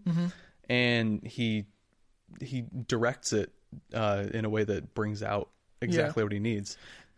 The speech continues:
Speaker 1: I was, I noticed, um, that there was a different, uh, I guess, kinda tempo to the fighting,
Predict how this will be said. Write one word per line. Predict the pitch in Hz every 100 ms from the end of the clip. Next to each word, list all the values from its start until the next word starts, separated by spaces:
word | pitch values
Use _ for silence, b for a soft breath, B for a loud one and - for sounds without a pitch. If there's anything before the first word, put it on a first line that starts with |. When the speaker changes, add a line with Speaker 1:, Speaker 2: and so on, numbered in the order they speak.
| B -
Speaker 1:
I | 226
was, | 269 233 - -
I | 214
noticed, | 202 240 349 220 - - -
um, | 185 180 170 156 143 147 - - -
that | 165 180 160 - _ _ _ 175
there | 202 208
was | 214
a | 220
different, | 170 233 302 214 160 - _ _ _ _ -
uh, | 185
I | 170 185
guess, | 185 185
kinda | - 190 156 131 -
tempo | - 185 185 247 247 262
to | -
the | 202
fighting, | 185 - 180 165 147